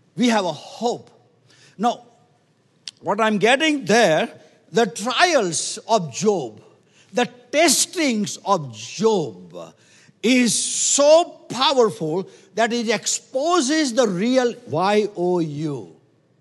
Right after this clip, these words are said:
What is that sense? You. Trials and experience exposes the real you. I always say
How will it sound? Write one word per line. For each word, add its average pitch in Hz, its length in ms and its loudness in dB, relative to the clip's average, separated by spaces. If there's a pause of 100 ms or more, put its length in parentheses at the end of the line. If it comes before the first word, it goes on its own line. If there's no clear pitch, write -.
(800)
What 180 160 -6
is 208 140 -6
that 170 220 -8
sense? 170 420 -12 (340)
You. 143 680 -4 (1200)
Trials 349 800 0 (140)
and 285 180 0
experience 226 960 -2 (680)
exposes 226 1160 2
the 226 120 2
real 208 360 2
you. 156 600 -4 (800)
I 254 140 0
always 370 420 2
say 220 420 -2